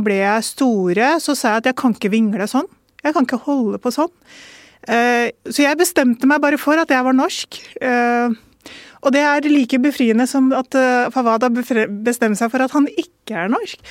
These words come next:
For meg så er det viktig at jeg, eller jeg tenker på det sånn at jeg er opptatt av å sprenge den rammen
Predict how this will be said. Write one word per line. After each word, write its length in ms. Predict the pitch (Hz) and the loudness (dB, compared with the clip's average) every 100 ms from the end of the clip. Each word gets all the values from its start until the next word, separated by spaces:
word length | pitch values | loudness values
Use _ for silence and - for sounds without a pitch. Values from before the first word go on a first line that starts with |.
| - | -12
For 120 | - 269 | 0 2
meg 280 | 254 349 349 | 4 2 2
så 100 | 277 | 2
er 100 | 262 | 2
det 80 | 262 | -2
viktig 300 | - - 208 | -4 -2 -2
at 180 | 220 | 0
jeg, 460 | 202 185 208 269 254 _ - - - _ _ _ _ _ _ _ - _ - | 0 2 2 0 -4 _ -20 -20 -20 _ _ _ _ _ _ _ -20 _ 0
eller 160 | 285 | 0
jeg 100 | 294 | 0
tenker 220 | 311 226 | 0 2
på 60 | 240 | 0
det 80 | 254 | 2
sånn 260 | 285 330 320 | 2 0 2
at 300 | 262 254 - - _ _ _ _ _ _ _ _ - _ _ _ | 0 -2 -8 -14 _ _ _ _ _ _ _ _ -20 _ _ _
jeg 120 | 220 208 | 0 0
er 80 | |
opptatt 320 | 202 - 202 214 | -2 -4 -4 -2
av 80 | |
å 40 | 220 | -2
sprenge 560 | - - 240 208 175 185 | -2 -2 0 0 0 0
den 240 | 185 190 202 | 0 0 0
rammen 400 | 190 165 208 | 0 0 0